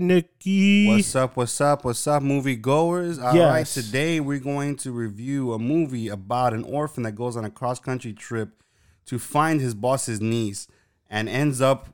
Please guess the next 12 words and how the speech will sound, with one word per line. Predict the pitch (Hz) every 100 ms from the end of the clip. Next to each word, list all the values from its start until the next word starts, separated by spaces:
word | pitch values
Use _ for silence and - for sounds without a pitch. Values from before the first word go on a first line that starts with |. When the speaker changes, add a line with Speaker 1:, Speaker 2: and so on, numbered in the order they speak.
| 120
Speaker 2:
going | 120 117
head-to-head | 101 - 143 - 123 110 135
with | 120 104
a | 90
hipster. | 73 110 113 - - - _
Speaker 1:
Yes. | 120 139 185 131 - - -
Speaker 2:
Of | 107 -
course, | - 175 156 -
this | 120 131
movie | 139 143 139
Speaker 1:
<laughs> | 127
Speaker 2:
is | 131 156 180 156